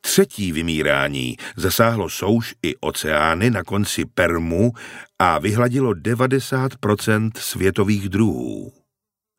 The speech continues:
Tím se přiblížilo totální zkáze veškerého pozemského života. Páté a zatím poslední vymírání se stalo osudné dinosaurům,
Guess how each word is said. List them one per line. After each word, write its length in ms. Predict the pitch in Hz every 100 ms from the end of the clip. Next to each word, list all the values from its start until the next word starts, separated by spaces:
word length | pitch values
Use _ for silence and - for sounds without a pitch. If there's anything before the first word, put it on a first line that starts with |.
| - - - -
Tím 300 | - 107 117
se 240 | - 120
přiblížilo 760 | 123 - 101 101 101 87 101 90
totální 640 | - 107 - 107 104 90
zkáze 520 | 78 - 92 90 76
veškerého 720 | 76 85 - - 92 90 85 69
pozemského 840 | - 76 80 76 - 85 78 80
života. 720 | 65 67 50 - - 50 - _ _ _ _ _ _ _ _ _ - - - - - - - -
Páté 600 | - 120 151 175 190 196
a 200 | - 143
zatím 460 | 107 151 147 147 110
poslední 680 | 101 95 - 101 80 95
vymírání 920 | 107 92 82 78 71 71 69 67 82 98 - - - -
se 160 | -
stalo 300 | 113 143 139
osudné 600 | - 117 131 127 127 107
dinosaurům, 1000 | 71 85 85 90 - 98 92 98 98 107